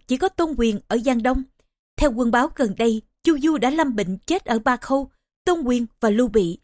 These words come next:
vì Kinh Châu mà suýt chút nữa trở mặt Thanh Thu. Đây chính là thời cơ tốt để ông một lần nữa nam chinh. Bên cạnh đó, Tăng Bá ở Thanh Châu cũng báo tin Chu Diệu,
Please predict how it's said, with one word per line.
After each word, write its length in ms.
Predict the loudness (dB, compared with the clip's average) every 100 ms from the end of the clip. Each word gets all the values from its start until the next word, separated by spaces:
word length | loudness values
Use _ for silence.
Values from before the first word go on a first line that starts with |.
| _ -6
vì 180 | -2 -2
Kinh 220 | -2 -2
Châu 200 | 0 2
mà 140 | 0
suýt 260 | -2 -6 -4
chút 180 | -4 -2
nữa 180 | -2 -2
trở 160 | 0 -2
mặt 180 | -2 -6
Thanh 160 | -4 -2
Thu. 300 | 0 -2 -2 _ _ _ _ 0
Đây 160 | 0
chính 180 | 2 -2
là 160 | -2 -2
thời 200 | -2 -2
cơ 200 | 0 -2 0
tốt 260 | -2 -4 _ _
để 120 | 0
ông 220 | 2 2 0
một 160 | -2
lần 200 | 0 0
nữa 180 | -2 -4 -2
nam 180 | -4
chinh. 240 | -2 -4 -6 -12 _ _ _
Bên 180 | -2 -2
cạnh 200 | -2 -2
đó, 300 | 0 0 -2 -12 _ _ _ _ -2
Tăng 200 | 0 2
Bá 240 | 2 2 2
ở 140 | 0
Thanh 220 | 2 0
Châu 240 | 4 2 2
cũng 160 | 2
báo 140 | 2 2
tin 260 | 2 0
Chu 240 | 0 0 0
Diệu, 340 | -2 -4